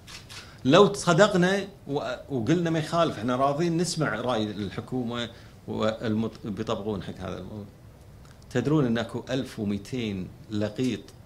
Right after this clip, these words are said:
الحكومة الكويتية عطتهم جنسية كويتية؟ تدرون من اهاليهم؟ سر، ما حد يدري عنه.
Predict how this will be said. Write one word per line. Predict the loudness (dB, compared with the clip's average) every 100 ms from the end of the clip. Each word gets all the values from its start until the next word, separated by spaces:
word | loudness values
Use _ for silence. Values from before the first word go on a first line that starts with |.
| -20 -18 -8
الحكومة | -6 -6 -6 -6
الكويتية | -6 -6 -8 -4 -2
عطتهم | -2 -2 -6 -6 -8
جنسية | -8 -8 -6 -6
كويتية؟ | -6 -12 -10 -10 -10 -14 -20 -20 -20 -20 -20 -20 -20 -20 -20 -20 -20 -20 -18 -8
تدرون | -4 0
من | 0
اهاليهم؟ | -2 -2 -2 -2 -4 -6 -10 -20 -20 -20 -20 -20 -20 -20 -20 -20 -20 -20 -20 -20 -12
سر، | -4 4 4 4 -12 -20 -20 -20 -20 -12
ما | -8
حد | -6 -4
يدري | -6 -8
عنه. | -10 -12